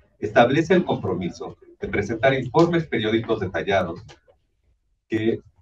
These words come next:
establecen las medidas progresivas implementadas por los estados para garantizar el disfrute pleno de los derechos consagrados. Firmado por veinte y ratificado por dieciocho estados miembros de la Organización de Estados Americanos,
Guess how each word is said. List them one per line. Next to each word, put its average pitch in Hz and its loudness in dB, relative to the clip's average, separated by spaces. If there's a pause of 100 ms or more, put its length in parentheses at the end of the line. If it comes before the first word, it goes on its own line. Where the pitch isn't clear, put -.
(180)
establecen 156 2
las 117 -2
medidas 160 0
progresivas 117 -6
implementadas 101 -8
por - -14
los - -14
estados - -4 (440)
para 98 -4
garantizar 98 -2 (300)
el 104 -14
disfrute - -8
pleno 120 -2
de 104 -6
los 85 -6
derechos - -8
consagrados. - -20 (1040)
Firmado 160 4
por 113 0
veinte 117 0
y 107 -10
ratificado 101 -4
por 117 -6
dieciocho 113 -2
estados 110 -4
miembros 104 -6
de - -6
la - -8
Organización - -10 (380)
de 87 -8
Estados 95 -8
Americanos, 113 -6